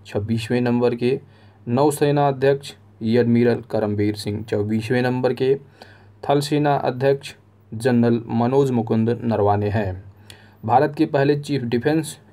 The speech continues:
स्टाफ बिपिन रावत, तो ये इंपॉर्टेंट पॉइंट इसको याद रखना है कि भारत के जो पहले चीफ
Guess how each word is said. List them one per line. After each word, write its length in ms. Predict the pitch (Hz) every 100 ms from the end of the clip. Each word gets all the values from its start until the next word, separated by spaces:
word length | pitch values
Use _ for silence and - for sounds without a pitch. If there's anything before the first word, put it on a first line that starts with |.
| 123
स्टाफ 440 | 117 131 135 139 - _ - -
बिपिन 340 | 120 107 107
रावत, 340 | 113 120 127 -
तो 60 | 113
ये 60 | 107
इंपॉर्टेंट 460 | 104 110 113 117
पॉइंट 280 | 117 117 113
इसको 220 | 107 -
याद 180 | 113 110
रखना 280 | 117 113 120
है 200 | 120 147 - - - -
कि 80 |
भारत 340 | 107 107 143 147
के 100 | 143
जो 120 | 131
पहले 300 | 120 117 120
चीफ 340 | 117 117 113